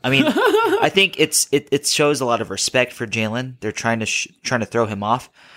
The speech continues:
Speaker 1: But in my mind, I'm, I think, I don't know if this is a hot take, but I feel like that's kinda disrespectful to Cade.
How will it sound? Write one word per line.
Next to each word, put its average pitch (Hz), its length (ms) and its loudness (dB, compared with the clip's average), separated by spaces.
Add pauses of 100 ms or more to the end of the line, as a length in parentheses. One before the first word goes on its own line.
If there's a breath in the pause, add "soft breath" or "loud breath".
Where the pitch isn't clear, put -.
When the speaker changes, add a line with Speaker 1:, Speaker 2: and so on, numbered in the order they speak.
(260 loud breath)
Speaker 1:
But 131 140 2
in 123 100 -2
my 135 120 2
mind, 123 320 0
I'm, 127 200 -2
I - 60 -2
think, 139 340 -2
I 135 60 0
don't 139 140 0
know 139 160 4
if - 80 -2
this 120 160 0
is 104 80 -6
a 101 80 -2
hot 113 260 0
take, 98 300 -6
but 110 100 0
I 107 60 0
feel 131 160 -2
like - 80 -4
that's 104 120 -8
kinda 110 200 -4
disrespectful - 720 -4
to - 100 -16
Cade. 131 480 0